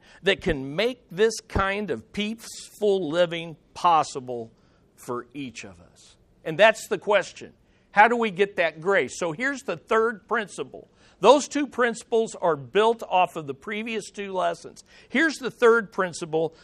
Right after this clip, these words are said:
that we're gonna look at this morning. You wanna be more thankful? Realign your living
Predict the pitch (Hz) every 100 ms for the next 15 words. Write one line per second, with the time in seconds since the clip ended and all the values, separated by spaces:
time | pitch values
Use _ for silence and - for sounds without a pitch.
0 | _ 208 185 190 190 175 175 175 170 143
1 | - 156 147 180 180 180 147 - _ _
2 | - 165 185 254 262 262 262 254 254 240
3 | - 254 254 - 269 269 - _ _ _
4 | 135 139 160 214 269 285 277 277 185 127
5 | 117 123 - _ - 175 170 160 190 240
6 | 190 127 113